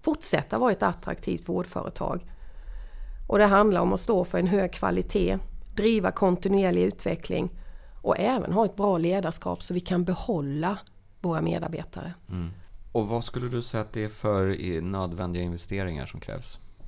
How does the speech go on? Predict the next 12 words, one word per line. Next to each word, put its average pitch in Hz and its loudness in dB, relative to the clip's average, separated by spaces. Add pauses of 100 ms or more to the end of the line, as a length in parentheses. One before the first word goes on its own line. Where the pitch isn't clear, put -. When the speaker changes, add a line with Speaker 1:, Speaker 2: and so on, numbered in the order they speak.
(640)
Speaker 1:
Ja, - -10
för - -6
digitalisering 202 4
är 208 6
ju 185 6
någonting 185 4
som 180 4
det 175 2
alltid 202 2
lyfts 175 -4
fram, 170 4
men 185 4